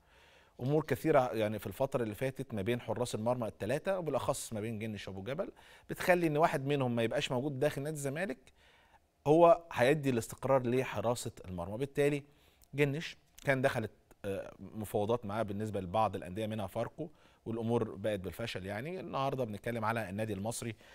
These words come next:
بيقترب من التفاوض أو الاق-، من التعاقد مع جنش في الفترة، آه، القادمة. هنشوف الأمور بالنسبة ليه، بالنسبة لجنش هتروح على فين. أيضًا الزمالك وإحنا بنتكلم على،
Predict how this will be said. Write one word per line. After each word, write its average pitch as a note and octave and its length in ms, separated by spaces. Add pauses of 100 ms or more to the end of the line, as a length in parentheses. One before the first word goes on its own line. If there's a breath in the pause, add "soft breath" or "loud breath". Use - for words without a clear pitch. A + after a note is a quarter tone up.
(160 loud breath)
بيقترب G#2 500
من G#2+ 220 (480 soft breath)
التفاوض G2+ 640
أو F2+ 220
الاق-، - 300 (280)
من G2+ 320
التعاقد G2+ 500
مع G2+ 180
جنش G2 320
في - 220
الفترة، F2 460 (1120)
آه، F2+ 220
القادمة. F#2+ 360 (720 loud breath)
هنشوف E3+ 400
الأمور A#2 340
بالنسبة G#2 400
ليه، G2+ 260 (380)
بالنسبة F#2+ 520
لجنش G2 320
هتروح G2+ 340
على E2+ 100
فين. - 140 (760 loud breath)
أيضًا D3 240
الزمالك C3+ 540
وإحنا C#3+ 120
بنتكلم B2+ 500
على، A#2 300